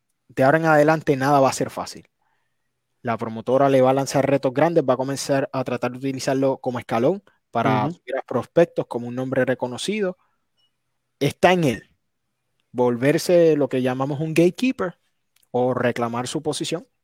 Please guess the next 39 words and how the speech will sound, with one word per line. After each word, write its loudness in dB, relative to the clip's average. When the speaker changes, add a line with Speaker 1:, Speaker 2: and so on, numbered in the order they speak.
Speaker 1:
que 0
nunca -2
es -2
tarde. 0
Nosotros 0
que -6
somos -8
fanáticos -2
también -6
del 0
M -2
M -4
A -4
sabemos -6
que -4
dos -2
derrotas -2
no -12
si-, -10
no -12
significan -6
tanto 0
en -4
tu -6
carrera -2
si, -8
si -10
así -8
lo -2
deseas, -2
aunque -10
en -12
el, -8
en -16
el -14
boxeo -10
es -12
totalmente -6
diferente. -4